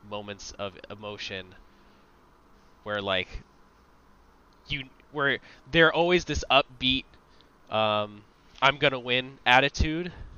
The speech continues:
Uh, but they do have moments of weakness that you see, "Oh, okay, so they are somewhat realistic." Like when Luffy sees all of his friends getting,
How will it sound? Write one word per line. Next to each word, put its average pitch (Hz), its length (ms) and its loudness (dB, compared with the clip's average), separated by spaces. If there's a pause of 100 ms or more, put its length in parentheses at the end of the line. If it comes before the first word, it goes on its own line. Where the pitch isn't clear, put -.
(1000)
Uh, 110 460 0 (560)
but 131 260 2
they 135 160 2
do 147 260 -6
have 123 440 2
moments 120 340 -10
of 104 140 -14
weakness 110 380 -10
that 110 120 -6
you 104 120 -14
see, 101 300 -10
"Oh, 123 180 0
okay, 92 400 -6
so 107 480 -8 (580)
they 139 160 6
are 127 300 2
somewhat 120 560 -6
realistic." 101 580 -6 (160)
Like 110 260 0
when 110 260 -10 (360)
Luffy 131 460 -6
sees 120 300 -2
all 123 280 2
of 120 80 -12
his 120 220 -6
friends 113 400 -4
getting, 104 360 -8